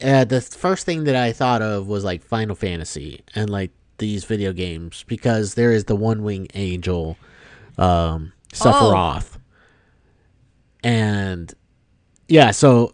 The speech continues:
Speaker 1: i-, if you're not familiar, so
Speaker 2: Tell me, because I am sure that there are some people listening that have never done this game,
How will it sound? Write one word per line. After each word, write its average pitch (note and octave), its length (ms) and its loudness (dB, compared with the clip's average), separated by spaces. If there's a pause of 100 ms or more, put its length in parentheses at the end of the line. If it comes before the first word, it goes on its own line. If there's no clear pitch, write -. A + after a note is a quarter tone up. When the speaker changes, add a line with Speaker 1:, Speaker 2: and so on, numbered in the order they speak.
(120)
Speaker 1:
i-, D3 40 4
if C#3+ 380 4
you're D3+ 160 4
not D3 220 2
familiar, A2+ 760 0 (320)
so A#2 240 -6
Speaker 2:
Tell B3+ 300 0
me, C#4+ 380 -2
because G3 640 -4 (180)
I A#3 180 2
am F3 240 -4
sure C3 540 -8 (140)
that F#3+ 240 -2
there G#3 220 2
are G#3+ 100 2
some A3+ 220 -4
people G3+ 240 -6
listening G3 400 -6
that F3+ 100 -4
have E3 220 -4
never E3 560 -8 (120)
done E3 260 -10
this D#3 180 -14
game, F2 400 -16